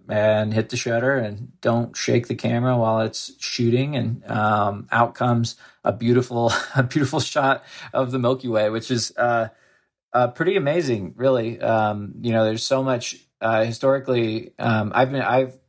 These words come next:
I've been passionate about shooting the stars for years and years. And, um, it takes a lot of technical capacity to do that. Um, you've gotta have fast lenses and,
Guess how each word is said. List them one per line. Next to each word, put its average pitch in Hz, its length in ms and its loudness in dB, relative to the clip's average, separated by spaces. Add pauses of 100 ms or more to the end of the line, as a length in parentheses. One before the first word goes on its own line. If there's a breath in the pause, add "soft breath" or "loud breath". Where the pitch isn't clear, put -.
I've 123 260 2
been 127 140 0
passionate 117 340 0
about 110 200 2
shooting 113 240 -2
the 104 60 -4
stars 110 320 0
for 104 120 -10
years 107 260 0
and 104 140 -4
years. 110 320 2 (420 loud breath)
And, 101 640 0 (120)
um, 95 580 0 (420)
it 120 180 -2
takes 131 240 0
a 139 60 0
lot 110 320 2
of 107 200 -4 (300)
technical 104 960 0 (140)
capacity 110 640 -2
to - 100 -6
do 113 220 0
that. - 400 0
Um, 98 500 -2
you've 107 220 -4
gotta 110 160 2
have 101 200 0
fast - 600 -2
lenses 110 640 0
and, 98 180 -2